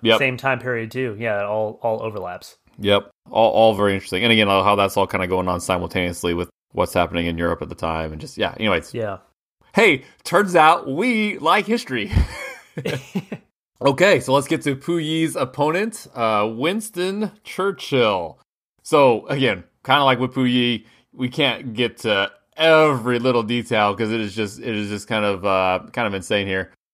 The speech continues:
Speaker 1: Uh, like, Wikipedia divides up Churchill's life into thirteen time <laughs> periods.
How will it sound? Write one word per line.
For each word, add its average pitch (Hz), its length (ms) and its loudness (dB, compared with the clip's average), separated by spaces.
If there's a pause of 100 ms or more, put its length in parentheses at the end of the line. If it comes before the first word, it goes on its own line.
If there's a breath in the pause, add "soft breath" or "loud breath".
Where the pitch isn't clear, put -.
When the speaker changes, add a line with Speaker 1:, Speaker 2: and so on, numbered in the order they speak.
(140)
Speaker 1:
Uh, 104 180 2
like, 117 200 2
Wikipedia 131 760 2
divides 113 380 2
up 113 200 0
Churchill's 127 640 0
life 107 480 2
into 117 580 -4 (240)
thirteen 180 1120 0
time 127 400 2
<laughs> - 80 -6
periods. 113 640 -2